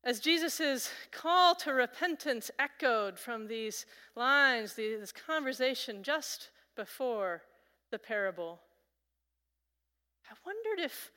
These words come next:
that work of investigating and puzzling,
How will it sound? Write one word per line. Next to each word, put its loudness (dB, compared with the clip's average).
that 2
work 2
of 2
investigating 0
and -10
puzzling, 0